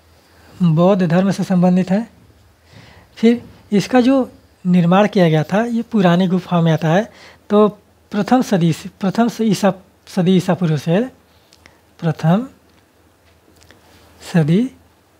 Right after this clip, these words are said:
ईसा पूर्व, ठीक, ईसा पूर्व से आप देखेंगे कि जो इसका निर्माण है पाँचवीं सदी के मध्य, पाँचवीं सदी।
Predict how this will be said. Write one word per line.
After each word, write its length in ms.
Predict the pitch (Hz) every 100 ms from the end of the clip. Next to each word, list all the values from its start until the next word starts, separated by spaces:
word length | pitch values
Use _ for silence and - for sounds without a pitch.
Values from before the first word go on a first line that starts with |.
| _
ईसा 280 | 196 175 202
पूर्व, 340 | 185 165 143 135 - _ _ _ _ _ _ _ _ _ _ _ _
ठीक, 200 | 185 214 220
ईसा 300 | 180 - 214
पूर्व 280 | 214 170 151
से 260 | 160 160 240 262 _ _ _ _ - - -
आप 140 | 180
देखेंगे 460 | 160 175 165 165 233 262 _ - _ -
कि 100 | 202
जो 120 | 190
इसका 200 | 175 202
निर्माण 340 | 175 175 170 151
है 220 | 165 156 _ _ _ _ _ _ _ _ _ - - - -
पाँचवीं 380 | 190 185 220 233
सदी 280 | 196 170 185
के 140 | 214
मध्य, 340 | 175 156 131 117 - _ _ - - _ _ _ _ - - _ _
पाँचवीं 560 | 185 165 160 185 185 269 285 _ _ _ _
सदी। 420 | - 175 147 135